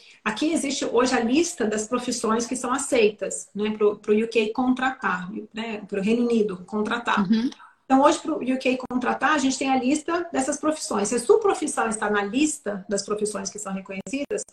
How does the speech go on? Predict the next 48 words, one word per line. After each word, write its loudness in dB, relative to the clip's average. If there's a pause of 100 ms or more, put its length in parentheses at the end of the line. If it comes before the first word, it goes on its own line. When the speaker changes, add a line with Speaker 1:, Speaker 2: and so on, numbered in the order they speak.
(120)
Speaker 1:
ótimo, 0
beleza, 0
você -2
pode -2
vir -2
pra -4
cá 0
como -2
uma -2
imigrante 0
Speaker 2:
Uhum. 2 (100)
Speaker 1:
que 0
vá 4 (440)
ter 4
o 2
visto 0
de -6
trabalho, -4
né? -6
Que -10
é -6
o -8
que -8
as -4
pessoas -6
querem. -8
As -12
pessoas -12
querem -8
o -6
visto 0
pra -8
poder -6
trabalhar -8
aqui. -12 (640)
Só 4
que 0
se 0
a 0
sua 8
profissão 4
não 2
estiver 0
na 2
lista, 0
por 0
exemplo, 2
esteticista, -4